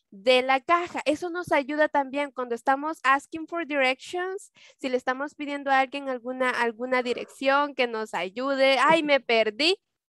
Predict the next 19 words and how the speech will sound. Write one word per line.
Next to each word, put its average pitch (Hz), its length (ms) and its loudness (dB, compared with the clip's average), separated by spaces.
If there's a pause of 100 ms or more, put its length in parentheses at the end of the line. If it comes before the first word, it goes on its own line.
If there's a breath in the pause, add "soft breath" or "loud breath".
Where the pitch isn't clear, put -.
(480)
Entonces 277 600 -2
ya 277 120 2
le 277 100 0
puede 277 320 2
decir, 285 400 -4
"Ah, 311 920 -2
ok, 262 180 -8
el 262 480 0
lugar 277 380 0
que 269 100 -14
usted 240 180 -12
está 247 200 -2
buscando, 285 600 -2
the 247 140 0
place 294 420 -4
that 220 180 -4
you're 262 220 -8
looking 320 380 -10
for, 254 380 -2